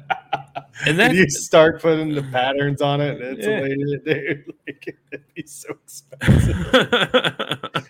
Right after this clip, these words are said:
Speaker 2: But they're like, you know, seven, eight hundred dollars for, like, a decent, you know, you could get some of the decent ones a little bit cheaper, but, you know, you're looking around that, that <laughs> price point.
Speaker 1: Yeah,
Speaker 2: I
Speaker 1: yeah,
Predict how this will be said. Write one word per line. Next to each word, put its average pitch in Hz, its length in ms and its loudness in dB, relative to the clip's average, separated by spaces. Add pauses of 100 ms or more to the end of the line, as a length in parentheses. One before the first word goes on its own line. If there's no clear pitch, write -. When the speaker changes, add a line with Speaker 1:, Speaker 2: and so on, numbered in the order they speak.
(140)
Speaker 2:
But 208 120 2 (160)
they're 220 260 2
like, 202 240 2 (320)
you 165 160 -2
know, 160 180 2
seven, 160 540 -2
eight 151 180 -2
hundred 135 280 -4
dollars 127 560 -2
for, 139 240 -4 (120)
like, 143 300 -4
a 127 80 -2
decent, 127 640 -6 (100)
you 135 140 -12
know, 113 140 -14
you 135 180 -10
could 127 120 -20
get 120 300 -10
some 120 260 -10
of 117 60 -12
the 107 220 -12 (440)
decent 143 320 -4
ones 117 180 -8
a - 20 -8
little 123 180 -6
bit 113 160 -10
cheaper, 131 480 -6
but, 113 300 -6
you 135 80 -8
know, 107 180 -10
you're 131 220 -8 (100)
looking 147 380 -2
around 127 420 -2
that, 107 180 -8 (220)
that 139 340 -10
<laughs> - 0 -
price 156 360 -2
point. 113 420 -10 (400)
Speaker 1:
Yeah, 120 60 -10
Speaker 2:
I - 20 -8 (340)
Speaker 1:
yeah, 107 100 0